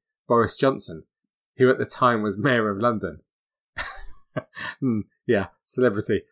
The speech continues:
Maybe that is the wrong description for Boris. But it isn't too easy to find the right word to describe him, I would suggest. Katie and Carl got on well and agreed to progress to meet in person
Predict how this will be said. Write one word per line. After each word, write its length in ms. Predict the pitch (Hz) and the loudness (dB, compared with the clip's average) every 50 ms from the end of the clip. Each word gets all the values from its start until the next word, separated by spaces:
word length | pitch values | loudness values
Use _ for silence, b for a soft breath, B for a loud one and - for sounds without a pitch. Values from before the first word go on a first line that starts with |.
| _ _ - | _ _ -2
Maybe 240 | 139 139 143 123 120 | 0 2 2 2 4
that 200 | 120 127 - - | 2 2 2 2
is 180 | 117 117 110 | -2 -2 -2
the 100 | - 120 | -2 -2
wrong 260 | 110 113 117 110 110 104 | 2 2 2 2 0 -2
description 640 | 101 - - - - 120 - - - - 104 95 | -4 -6 -2 2 2 2 2 0 -6 -6 -6 -6
for 140 | 90 - 101 | -6 -10 -6
Boris. 680 | - - 147 156 127 95 90 - - - - - - _ _ _ _ _ _ _ _ - | 2 4 6 6 6 4 2 -2 -6 -12 -14 -16 -18 _ _ _ _ _ _ _ _ -4
But 100 | 175 170 | -2 -2
it 120 | 175 - | -2 -2
isn't 340 | 185 196 - 220 196 - - | -4 -4 -2 -4 -6 -6 -4
too 240 | - - 175 170 160 | 0 4 4 6 6
easy 320 | 160 156 143 - - 135 - | 6 4 2 2 0 -4 -4
to 100 | - 117 | -4 -6
find 340 | - 139 131 127 123 113 | -2 0 0 0 0 -2
the 60 | 113 107 | -4 0
right 280 | 107 110 110 104 - | 0 0 0 0 -4
word 340 | 110 107 101 98 98 95 - | -6 -4 -4 -4 -4 -6 -8
to 100 | - - | -12 -10
describe 560 | - 107 98 - - - 101 98 95 95 - - | -8 -8 -8 -8 -6 -2 -2 0 0 -2 -4 -8
him, 240 | - 87 78 78 - _ _ _ _ - | -14 -14 -14 -14 -18 _ _ _ _ -10
I 120 | - 101 | -6 -4
would 160 | 95 90 87 - | -4 -4 -6 -10
suggest. 680 | - - 95 - 185 160 - - - - - - - _ _ _ _ _ _ _ _ _ _ _ _ _ _ _ _ _ _ _ - | -10 -10 -10 -10 -10 -12 -12 -14 -14 -16 -16 -18 -20 _ _ _ _ _ _ _ _ _ _ _ _ _ _ _ _ _ _ _ -2
Katie 360 | - 214 220 - - 180 151 | 0 0 0 2 2 0 2
and 120 | 131 123 | 2 0
Carl 320 | - - 147 147 139 127 110 | 2 2 4 6 6 4 4
got 160 | - 117 107 | 4 2 2
on 120 | 104 104 | 2 2
well 400 | 110 127 135 151 170 180 175 _ _ _ _ _ _ - - | 4 4 6 6 4 2 -2 _ _ _ _ _ _ -10 -4
and 140 | 151 151 156 | -2 -2 -2
agreed 440 | 156 - - 165 180 180 170 - | -2 -2 0 2 2 2 2 0
to 100 | - - | -4 -8
progress 500 | - - - - 139 139 123 110 - - | -8 -6 -4 -2 0 0 0 -2 -4 -6
to 80 | - 123 | -6 -6
meet 300 | 110 110 113 104 - - | -4 -4 -4 -6 -6 -6
in 120 | 113 101 | -6 -6
person 580 | - - - 151 151 151 - - 170 160 160 | -6 -2 0 0 0 0 -2 -4 -6 -6 -6